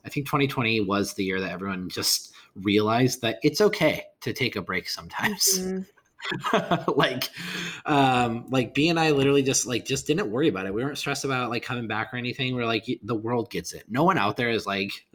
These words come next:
Speaker 1: wondering, <laughs> you know?
Speaker 2: Right.
Speaker 1: Like, I mean,
Speaker 2: And
Speaker 1: people were probably like,
Speaker 2: Yeah.
Speaker 1: "Oh," like, they, I, I actually did have a few friends reach out, like, "Are you guys done?" And I was like, "No, no," like, um, this is before B announced a pregnancy, but I was like, "No, we're just, like, taking a break, you know, like, we've both had really hectic years and, like, you know, we're winding down towards the holidays and we kinda just wanna give ourselves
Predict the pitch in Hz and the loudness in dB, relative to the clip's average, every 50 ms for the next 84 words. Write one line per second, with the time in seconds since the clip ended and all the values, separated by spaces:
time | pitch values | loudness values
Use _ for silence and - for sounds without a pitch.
0 | - _ - 98 - - - 104 107 95 82 - - - - - - - - - | -20 _ -14 -14 -8 -6 -6 -4 -4 -6 -10 -12 -16 -16 -12 -10 -8 -6 -2 0
1 | 196 156 - 175 156 - - 165 127 135 - 139 - 165 120 110 98 - - - | 0 2 2 2 2 2 2 2 2 4 4 4 4 2 0 0 -4 -8 -16 -20
2 | - - - - - - - - - - - - 151 202 - 175 175 139 123 - | -20 -18 -18 -20 -18 -6 0 4 6 8 8 8 6 4 4 4 2 2 2 0
3 | 135 135 - 254 240 220 - 101 98 - - - 208 208 190 151 123 107 101 110 | -2 -2 -2 -2 -4 -2 -2 -2 -4 -4 -6 -2 0 2 2 2 0 -2 -2 -4
4 | 110 - - _ _ _ _ - 165 156 - _ - 139 143 139 - 160 196 202 | -6 -6 -8 _ _ _ _ -8 -8 -8 -8 _ -4 -4 -4 -2 0 2 4 4
5 | 190 185 - - 139 123 120 104 127 110 104 101 - - 107 - - 104 104 - | 4 2 0 -2 -4 -4 -4 -8 -8 -8 -10 -12 -12 -12 -12 -12 -12 -16 -16 -14
6 | - 101 - - 104 101 95 - 92 90 87 _ - 104 98 90 92 90 90 - | -14 -14 -12 -8 -8 -8 -10 -10 -14 -16 -16 _ -10 -10 -10 -10 -10 -12 -12 -12
7 | - - 98 90 104 123 156 160 143 139 127 117 139 135 - 208 214 214 208 180 | -12 -10 -8 -8 -6 -6 -8 -8 -6 -8 -8 -8 -8 -8 -6 -4 0 0 0 0
8 | 147 139 135 120 107 101 92 - _ _ _ _ _ _ _ _ _ _ - 113 | 0 -2 -2 -2 -2 -4 -6 -6 _ _ _ _ _ _ _ _ _ _ -12 -10
9 | 107 92 95 113 135 135 113 104 - 104 - - 104 98 87 - 92 95 90 85 | -8 -8 -4 -4 -4 -4 -4 -8 -10 -10 -10 -6 -6 -6 -6 -4 -6 -8 -6 -6
10 | 82 82 - - - 92 85 80 87 - - - 85 82 80 _ - _ _ _ | -8 -10 -10 -12 -12 -12 -12 -12 -14 -14 -14 -12 -12 -14 -16 _ -20 _ _ _
11 | - 110 104 107 104 151 170 247 302 294 277 269 269 269 262 214 - 240 262 240 | -6 -4 -4 -4 -2 -2 -2 2 4 4 6 6 6 4 4 2 2 2 0 2
12 | - 190 190 185 208 202 175 170 156 156 156 156 160 151 147 143 139 135 123 - | 4 2 2 4 4 2 4 4 4 4 4 4 2 2 4 4 4 2 0 0
13 | - 131 131 135 - 117 117 - - 117 101 98 107 101 110 107 - - 98 - | 2 0 0 0 0 -4 -4 -2 -4 -6 -4 -2 -2 -2 -4 -4 -6 -10 -10 -8
14 | - 107 98 - 92 92 92 95 95 98 95 - - 101 98 92 90 90 85 - | -8 -10 -10 -10 -12 -12 -10 -8 -8 -8 -6 -6 -8 -8 -6 -8 -8 -8 -10 -14
15 | _ 113 110 104 101 104 98 98 95 107 110 107 98 101 98 101 - 104 107 104 | _ -8 -6 -6 -4 -4 -4 -2 -4 -4 -4 -6 -6 -6 -6 -6 -4 -6 -6 -6
16 | - 107 - 104 98 101 98 92 98 98 92 - 101 98 92 - 110 110 117 110 | -6 -8 -6 -4 -2 -2 -2 -2 -4 -4 -4 -4 -6 -8 -8 -6 -6 -4 -4 -4
17 | 101 - 92 95 92 85 92 85 90 - - 87 87 85 - - - - | -6 -6 -6 -8 -8 -8 -10 -10 -8 -8 -6 -6 -6 -6 -4 -6 -6 -6